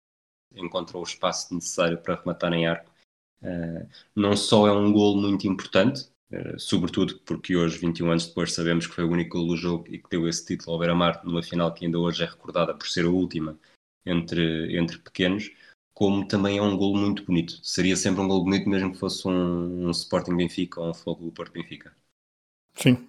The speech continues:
Speaker 2: concordo. É um jogo, e de facto os adeptos, e há Fusco a chorar, não é?
Speaker 1: Fusco a
Speaker 2: Ahm,
Speaker 1: chorar, sim.
Speaker 2: Fusco a
Speaker 1: Mano
Speaker 2: chorar.
Speaker 1: Nunes, o presidente
Speaker 2: Mano
Speaker 1: Mano Nunes,
Speaker 2: Nunes.
Speaker 1: ao lado do António Sousa, também muito emocionado.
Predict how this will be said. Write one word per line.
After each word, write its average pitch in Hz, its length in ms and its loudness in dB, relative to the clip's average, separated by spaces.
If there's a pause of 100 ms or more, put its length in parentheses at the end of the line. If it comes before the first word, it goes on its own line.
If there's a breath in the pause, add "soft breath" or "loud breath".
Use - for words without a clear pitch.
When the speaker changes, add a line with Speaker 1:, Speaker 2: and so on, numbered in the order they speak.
(120)
Speaker 2:
concordo. 113 400 2 (260)
É 117 120 2
um 117 160 2
jogo, 120 340 0
e 120 200 0
de 113 80 -6
facto - 260 2
os 117 100 2
adeptos, 127 380 4
e 127 80 8
há 127 60 8
Fusco - 320 6
a 156 40 10
chorar, 139 380 8
não 131 60 8
é? 151 80 6 (460 loud breath)
Speaker 1:
Fusco 123 180 4
a 123 40 6
Speaker 2:
Ahm, 123 40 6
Speaker 1:
chorar, 95 320 4
sim. - 300 -2 (220)
Speaker 2:
Fusco - 240 0
a 117 40 8
Speaker 1:
Mano 107 180 12
Speaker 2:
chorar. - 120 12
Speaker 1:
Nunes, 110 500 8
o 98 120 -4
presidente 95 360 4
Speaker 2:
Mano 143 180 12
Speaker 1:
Mano - 0 -
Nunes, 135 300 10
Speaker 2:
Nunes. - 20 10
Speaker 1:
ao 160 60 6
lado 92 200 8
do 92 120 0
António 90 280 2
Sousa, 90 280 0
também 90 240 2
muito 90 320 0
emocionado. 90 580 0